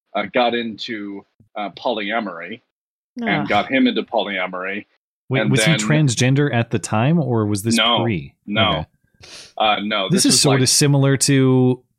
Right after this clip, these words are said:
Speaker 3: the prior story then, about
Speaker 1: Yep.
Speaker 3: being in something of an open or polyamorous relationship in this case, leading to a gender
Speaker 1: Yep.
Speaker 3: transition. Interesting.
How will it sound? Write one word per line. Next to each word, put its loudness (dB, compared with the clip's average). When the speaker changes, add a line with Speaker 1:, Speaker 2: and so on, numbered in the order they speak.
Speaker 3:
the -2
prior 0
story -2
then, -12
about 2
Speaker 1:
Yep. 0
Speaker 3:
being 4
in 2
something 2
of 2
an 2
open 2
or 2
polyamorous 0
relationship 0
in 0
this -2
case, -2
leading 2
to -2
a -2
gender 0
Speaker 1:
Yep. -4
Speaker 3:
transition. -2
Interesting. -2